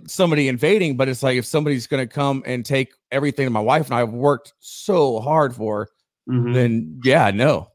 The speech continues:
Speaker 1: I'm not letting that happen.
Speaker 2: Yeah. Yeah, but let me ask you this. Is the cost of somebody's life worth that T V that you're protecting?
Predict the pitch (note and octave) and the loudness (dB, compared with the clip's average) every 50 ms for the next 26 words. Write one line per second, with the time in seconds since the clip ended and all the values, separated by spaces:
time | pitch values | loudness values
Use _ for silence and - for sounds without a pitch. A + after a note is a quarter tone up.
0 | _ - B2 C3 B2 B2+ B2 B2 A#2+ B2 B2+ B2 A2+ A2+ G#2 G#2+ A#2+ D#3 E3 C3+ | _ -2 0 2 2 4 4 2 2 2 0 0 -2 -4 -4 -2 -2 -2 -4 -4
1 | F2 F2 F2+ G#2+ - _ _ _ _ _ _ _ - A#2+ B2+ B2+ A#2+ A2 F#2+ G2 | -6 -8 -10 -12 -16 _ _ _ _ _ _ _ -2 0 2 2 2 0 -2 -4
2 | - - - _ _ _ _ _ _ _ - _ _ _ _ - C3+ C#3 C#3 C3 | -8 -14 -18 _ _ _ _ _ _ _ -20 _ _ _ _ -4 0 2 2 2
3 | A#2+ G#2+ A#2+ C#3+ D3 C#3 G#2+ - - B1 - - _ _ _ - D3+ E3 F3 E3+ | 2 0 0 -2 -2 -2 -2 -6 -10 -14 -20 -20 _ _ _ -2 0 2 4 4
4 | E3+ D#3+ E3 - F3 E3+ E3+ D#3+ C#3+ B2+ B2+ - - - - - _ _ _ _ | 2 2 2 2 2 4 4 4 2 2 -2 -6 -12 -14 -16 -20 _ _ _ _
5 | _ _ _ _ _ - B2 B2+ B2+ D3 D3+ D3 D#3 D#3+ D#3+ D#3+ D#3+ - D#3+ C#3 | _ _ _ _ _ -8 -6 -4 -4 -4 -4 -2 -2 -2 -2 -2 -4 -6 -8 -8
6 | - F3 E3 D#3+ D#3 D3 C#3 B2+ B2+ C#3 C#3+ D3 D#3 D3+ - C3 C3+ C#3+ C#3 C3 | -6 -6 -4 -2 -2 -2 -4 -4 -2 -2 0 0 -2 -2 -6 -10 -10 -10 -10 -10
7 | - C#3 C3+ C3+ - - D#3 D3 C#3 B2+ B2+ D3 D3 D3+ D3+ - _ _ _ _ | -8 -8 -8 -8 -6 -4 -4 -4 -2 -2 -2 -2 -2 -2 -4 -8 _ _ _ _
8 | _ _ - D3 C#3+ C#3+ C3+ C3 C#3 C3+ - C3+ C3 C3 - - | _ _ -6 -6 -4 -6 -6 -8 -8 -6 -6 -8 -8 -8 -10 -12